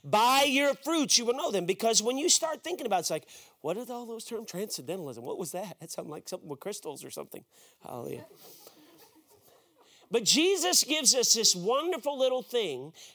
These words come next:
It's, Brother Herbst, it's the only, it's the only thing you really need to do when you're evaluating worldview claims, because studying worldview like you're doing tonight is about discernment.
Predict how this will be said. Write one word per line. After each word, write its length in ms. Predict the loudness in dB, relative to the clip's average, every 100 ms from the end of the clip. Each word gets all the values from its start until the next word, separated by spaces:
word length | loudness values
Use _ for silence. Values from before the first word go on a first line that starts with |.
| _ _ _ _ _
It's, 220 | 0 0 2
Brother 260 | 0 -2
Herbst, 260 | 0 0 0
it's 140 | 2
the 140 | 2 0
only, 560 | 0 0 0 -4 -6 -8 _ _ _
it's 180 | 0 2
the 120 | 2 0
only 320 | 0 0 -2
thing 240 | -2 -4
you 100 | -2
really 280 | -4 -4 -4
need 240 | -4 -6 -6
to 60 |
do 460 | -6 -2 -2 -4 -4
when 200 | -2 0
you're 140 | 0
evaluating 680 | 0 0 2 0 0 -2 -2
worldview 600 | -4 -4 -6 -8 -10 -10
claims, 720 | -10 -8 -6 -6 -10 -10 -10 -10 -20 -10
because 380 | -8 -2 2 6
studying 640 | 6 4 0 0 -4 -4
worldview 500 | -2 -2 -2 -4 -6
like 240 | -4 -6 -4
you're 260 | -4 -4
doing 360 | -2 -4 -4 -4
tonight 680 | -6 -6 -6 -6 -8 -12 -18 -20 -20 -20 -2
is 180 | 4 4
about 340 | 4 0 -2
discernment. 1200 | -4 -2 -2 0 0 2 0 -2 -4 -6 _ -20